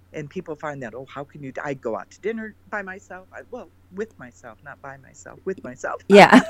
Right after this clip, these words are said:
Speaker 2: <laughs> I love it.
Speaker 1: And, um, but I also, I have the presence of God within me.
Speaker 2: Mm-hmm.
Speaker 1: And I feel like anything is possible. I,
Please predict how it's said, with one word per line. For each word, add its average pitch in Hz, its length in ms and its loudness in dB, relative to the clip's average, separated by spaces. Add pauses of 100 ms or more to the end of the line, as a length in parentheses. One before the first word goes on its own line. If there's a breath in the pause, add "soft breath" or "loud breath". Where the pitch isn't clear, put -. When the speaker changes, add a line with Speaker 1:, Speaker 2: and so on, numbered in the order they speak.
(120)
Speaker 2:
<laughs> - 0 -
I 262 460 12
love 175 280 10
it. 160 260 2 (100)
Speaker 1:
And, 208 80 -14
um, 190 220 -16 (180)
but 254 140 -14
I 247 160 -14
also, 214 460 -20 (200)
I 202 180 -20 (120)
have 262 160 -18
the 214 80 -18
presence 185 420 -20
of 160 140 -20
God 160 420 -18 (300)
within 180 400 -16
me. - 100 -20 (260)
Speaker 2:
Mm-hmm. 156 440 0 (160)
Speaker 1:
And 165 220 -12
I 160 120 -16
feel 240 280 -12
like 190 200 -12 (180)
anything 196 440 -16
is 156 120 -20
possible. 143 540 -20 (640 soft breath)
I, 175 360 -8